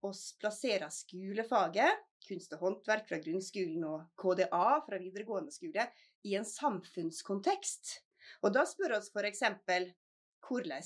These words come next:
kan skolefaget i dag bidra til å utvikle et mer, eh,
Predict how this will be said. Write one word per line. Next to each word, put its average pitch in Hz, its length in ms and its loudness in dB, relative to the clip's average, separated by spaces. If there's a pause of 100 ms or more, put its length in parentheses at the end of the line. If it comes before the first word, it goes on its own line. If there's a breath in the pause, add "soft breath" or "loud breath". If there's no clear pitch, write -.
(140)
kan 170 240 0 (140)
skolefaget 208 840 0
i 190 40 -8
dag 196 320 0 (280)
bidra 196 720 -2
til 156 220 -6
å 170 100 2
utvikle - 640 -6
et - 100 -20
mer, 165 300 2
eh, 156 220 -2